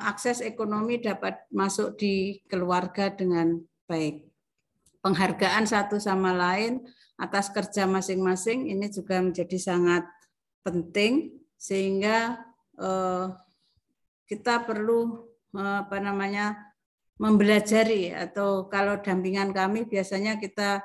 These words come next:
ada support group, itu kita ajari untuk berbagi sesuatu. "Cobalah digeser tempat duduknya," sering kita bilang begitu.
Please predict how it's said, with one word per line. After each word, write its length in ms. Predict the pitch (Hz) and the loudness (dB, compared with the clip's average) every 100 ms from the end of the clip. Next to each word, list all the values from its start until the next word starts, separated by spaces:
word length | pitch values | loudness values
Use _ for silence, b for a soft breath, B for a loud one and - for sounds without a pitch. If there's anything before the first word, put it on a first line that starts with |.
| B B B | B B B
ada 280 | 185 185 202 | -6 -2 -2
support 480 | 202 190 202 202 - | -2 -2 0 0 2
group, 320 | 220 226 226 | 4 4 4
itu 240 | 196 214 208 | -2 -2 -2
kita 320 | 208 196 190 | 0 2 2
ajari 480 | 185 185 196 202 190 | 2 -2 0 0 -2
untuk 320 | 185 180 - | -4 -6 -4
berbagi 640 | 180 180 175 196 214 214 B B _ | -4 -2 -2 2 2 2 B B _
sesuatu. 720 | - 190 202 196 180 185 196 196 | -4 -2 2 4 4 2 -2 0
"Cobalah 480 | 208 220 214 214 | 2 4 4 4
digeser 560 | 214 190 190 175 214 202 | 0 0 0 2 0 0
tempat 320 | 190 190 190 | -2 0 -2
duduknya," 560 | 190 - 190 202 208 190 | -2 -6 -4 0 0 0
sering 240 | 196 190 | 0 0
kita 320 | 180 180 190 | 0 -2 -4
bilang 320 | 185 180 180 180 | -2 0 0 -2
begitu. 640 | 175 180 - 220 254 | -6 -6 0 0 0